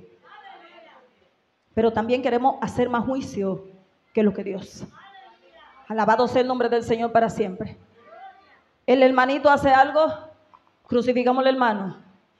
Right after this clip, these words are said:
Ya Dios lo perdonó, pero no. Yo no quiero hablarle, yo quiero golpearlo. Al nombre de Cristo. Y fueron saciados porque botó agua. Alabado sea el nombre del Señor para siempre.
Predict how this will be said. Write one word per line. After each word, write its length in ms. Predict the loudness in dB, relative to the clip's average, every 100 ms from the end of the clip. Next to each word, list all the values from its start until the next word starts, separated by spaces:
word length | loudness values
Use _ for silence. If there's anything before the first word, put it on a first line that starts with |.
| _
Ya 140 | 0 4
Dios 100 | 6
lo 100 | 4
perdonó, 680 | 4 2 2 0 -2 -8 -20 _ _ -4
pero 200 | -2 0
no. 500 | 0 -2 -4 -12 -20 _ _ -20 -20 -20 -20 _ -2
Yo 120 | 2 2
no 80 |
quiero 180 | 4 6
hablarle, 340 | 6 6 4 2
yo 120 | 2
quiero 160 | 2
golpearlo. 580 | 2 2 2 0 -2 -6 -10 -20 _
Al 120 | -2
nombre 220 | 0 4 4
de 100 | 4
Cristo. 500 | 0 -2 -4 -4 -8 -20 -20 -20 -20 -18 -20 -20 -20 -20 _ _ _ _ _ _
Y 120 | -6 -2
fueron 560 | 6 8 10 8 6 0 -8
saciados 800 | -2 -2 0 4 4 4 0 -4 -8 -20 _ _ _ _
porque 280 | 4 4 4
botó 300 | 2 4 6
agua. 500 | 6 2 -2 -6 -16 _ _ -4
Alabado 380 | 2 4 6 6
sea 140 | 4
el 60 | 2
nombre 220 | 2 2
del 120 | 0
Señor 360 | 0 -2 0 2
para 200 | 4 4
siempre. 500 | 2 2 2 -4